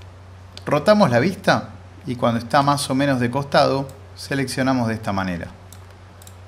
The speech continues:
Desde afuera, que atraviese el número siete, pic. <laughs> Y ahora volvemos a hacer clic en Detach.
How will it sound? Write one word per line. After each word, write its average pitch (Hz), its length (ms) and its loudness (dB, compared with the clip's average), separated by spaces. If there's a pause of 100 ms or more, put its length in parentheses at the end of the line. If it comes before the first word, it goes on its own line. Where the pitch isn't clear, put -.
Desde 113 300 -2
afuera, 139 460 0 (1400)
que 107 100 0
atraviese 98 480 0
el 95 100 -4
número 117 280 -2
siete, 135 360 -4
pic. - 280 -6
<laughs> - 1800 -16
Y 135 60 -4
ahora 151 240 6
volvemos 135 560 0
a 120 40 -2
hacer 110 260 -4
clic 101 240 -6
en 95 100 -6
Detach. 135 560 0